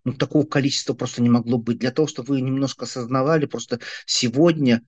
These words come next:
вся численность юкагиров составляет тысяча восемьсот тринадцать человек. Это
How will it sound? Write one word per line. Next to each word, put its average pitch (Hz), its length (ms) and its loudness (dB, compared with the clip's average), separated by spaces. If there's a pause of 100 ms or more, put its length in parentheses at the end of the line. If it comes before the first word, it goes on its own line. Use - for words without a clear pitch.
вся 156 320 2
численность 127 580 -2
юкагиров 123 520 -4
составляет 123 800 2
тысяча 117 720 0 (380)
восемьсот 113 760 0 (140)
тринадцать 107 640 0
человек. 95 640 -2
Это 113 320 0